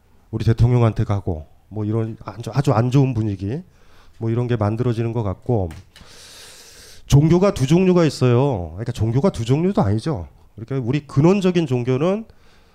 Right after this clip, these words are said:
그 어떤 거냐면 초월자 있죠. 신. 신이라는 거를 생각을 해요. 가장 원초적인 구조는 뭐냐면 신의 원초적인 구조는 아버지예요. 아버지.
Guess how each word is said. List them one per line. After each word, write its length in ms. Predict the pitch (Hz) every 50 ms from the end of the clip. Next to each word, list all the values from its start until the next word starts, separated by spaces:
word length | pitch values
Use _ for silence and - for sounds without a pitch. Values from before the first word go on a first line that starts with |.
| _ _ _ _ _
그 260 | - 127 131 131 120
어떤 200 | 110 110 - 135 131
거냐면 360 | 131 123 123 123 135 127 123 -
초월자 540 | - - - 240 233 226 220 - - 165
있죠. 180 | 135 - - 120
신. 420 | - - - 214 214 165 92 73 - - - - - _ _ _ _ _ _ _ _ _ _ _ _
신이라는 640 | - - - 220 226 226 226 202 202 185 180 170 160
거를 480 | 147 143 135 131 117 113 101 90 87 -
생각을 440 | - - 170 170 165 156 147 131
해요. 360 | 98 92 92 92 87 82 80 80 _ _ _ _ _ - - _ _ _ - - - -
가장 400 | - 143 135 175 180 214 220 180
원초적인 500 | 147 143 151 - 185 175 180 190 180 180
구조는 360 | 160 160 147 160 170 185 175
뭐냐면 360 | 127 107 113 127 135 147 160
신의 360 | 151 - - - 208 202 202 185
원초적인 600 | 131 117 120 117 - 156 143 156 156 151 147 135
구조는 320 | 123 120 110 127 151 135
아버지예요. 720 | 95 98 101 120 120 127 131 117 104 95 90 82 80 82 - - _ _ _ _ _ _ _ _ -
아버지. 500 | 95 107 120 127 127 120 - 90 76